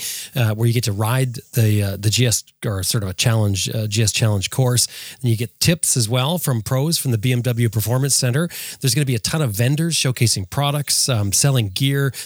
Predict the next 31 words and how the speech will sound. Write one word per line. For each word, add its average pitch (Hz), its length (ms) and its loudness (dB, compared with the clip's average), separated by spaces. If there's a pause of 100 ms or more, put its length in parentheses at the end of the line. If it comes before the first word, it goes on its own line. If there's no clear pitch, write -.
They 117 60 0
have 113 160 4
certified 143 760 0
mechanics 139 640 0
there 135 220 0
to - 120 -4
install 131 560 0
gear, 139 380 0 (260)
um, 107 220 2
and 110 100 -2
upgrade 123 340 0
your 113 80 2
motorcycle. 120 560 0
I - 40 -6
mean, 117 180 2
it 127 160 -6
sounds 151 140 2 (140)
like 104 100 -2
there's 101 140 -2
just - 160 0
gonna 113 120 2
be 101 200 -4 (260)
tons. 101 340 0
This 98 140 0
should 110 160 -4
be 110 160 2
a, 104 100 0
a 113 120 -4
really 113 200 2
great 104 200 0
event. 104 280 -2